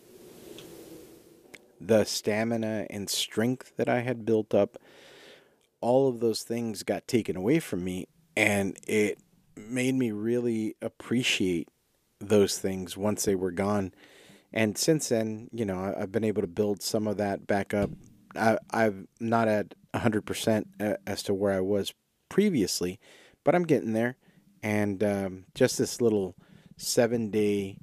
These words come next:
you know, stint of being sick really made me appreciate it all over again. Although,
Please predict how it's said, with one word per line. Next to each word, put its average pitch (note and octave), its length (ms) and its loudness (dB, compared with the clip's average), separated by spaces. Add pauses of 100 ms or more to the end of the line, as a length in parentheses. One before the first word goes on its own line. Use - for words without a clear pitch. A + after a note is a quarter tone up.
(680)
you G#2+ 160 4
know, F#2+ 260 0 (220)
stint A#2 520 2
of F#2+ 140 -4
being G2 280 -6
sick - 460 2 (480)
really A2 340 4
made G2+ 280 0
me F#2 280 -2 (1000)
appreciate G#2 720 2
it - 140 -20
all G#2 260 2
over G#2 260 0
again. F#2+ 340 -4 (600)
Although, A2+ 440 6